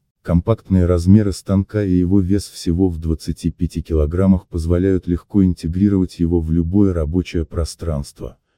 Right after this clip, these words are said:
будь то домашняя мастерская или офис. Преимущества Lexmate ноль двести три М не ограничиваются его техническими параметрами. Видео демонстрирует разнообразие сфер применения станка,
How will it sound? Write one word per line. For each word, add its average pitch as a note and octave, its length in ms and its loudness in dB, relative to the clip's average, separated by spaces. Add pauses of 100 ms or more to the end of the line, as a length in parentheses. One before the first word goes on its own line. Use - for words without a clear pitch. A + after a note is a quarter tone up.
(120)
будь E2 240 -4
то F#2+ 140 0
домашняя D2+ 580 -4
мастерская D2 800 -6
или C#2+ 220 -8
офис. - 540 -10 (280)
Преимущества F2+ 720 2
Lexmate F#2 600 2
ноль E2+ 260 0
двести D#2+ 440 -4
три E2+ 280 -4
М F2 160 0
не E2 80 0
ограничиваются D#2 880 -4
его C#2 180 -4
техническими D2 760 -8
параметрами. C#2 720 -10 (400)
Видео F#2+ 400 4
демонстрирует F#2 760 4
разнообразие F#2 760 2
сфер F2+ 340 -4
применения F2 640 2
станка, E2 640 -4